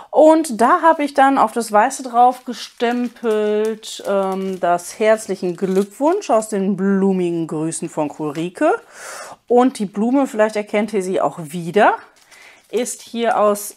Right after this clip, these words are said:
diesem Joyful Blooms Stempelset von Al-, L D R S Creative. <laughs> Ähm, da habe ich, ähm, das in Schwarz aufgestempelt und mit den passenden,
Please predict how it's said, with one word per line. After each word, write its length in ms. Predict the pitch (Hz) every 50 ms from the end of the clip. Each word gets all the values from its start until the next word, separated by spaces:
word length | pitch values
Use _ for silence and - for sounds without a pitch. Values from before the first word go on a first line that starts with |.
| _
diesem 560 | - 170 165 196 208 196 202 208 196 196 202 196 - - - _ _ _ _ _ - _ _ - - -
Joyful 460 | - 180 175 190 190 196 - 196 180
Blooms 600 | 175 170 180 185 196 190 196 196 196 - - - -
Stempelset 920 | - - - - 160 156 156 - 180 165 - - - 180 202 202 - - _ _ _ _ _ - - _ _ _
von 520 | - - - 175 175 180 180 175 175 - - - _ _ _ _ _ _ _ _ _ _
Al-, 320 | - 151 156 180 190 196 - - _ _ _ _ -
L 280 | - 180 214 240 247
D 360 | 208 196 202 202 208 214 214 -
R 340 | - - 170 185 190 180 -
S 380 | - 175 226 220 - - - _ _ _
Creative. 600 | - - 196 185 175 175 170 - - 175 233 320 - - - - - - - - - -
<laughs> 240 | - - - 247 - - - - - - - - -
Ähm, 400 | - 175 190 185 190 196 196 202 202 - - - - _ _
da 180 | - 220 233 254
habe 200 | 254 254 - -
ich, 280 | 240 226 - - -
ähm, 360 | - 202 202 196 196 202 202 190
das 160 | 185 190 -
in 100 | 190 196
Schwarz 380 | - - 190 214 220 220 220
aufgestempelt 960 | - 147 254 - - - 285 - - 262 254 269 269 269 302 285 294 285 285 - -
und 360 | - 214 214 226 233 220 -
mit 280 | - 196 208 208 202 202
den 340 | 208 190 190 190 185 175 -
passenden, 640 | - - 196 190 - - 196 175 175 175 170 - -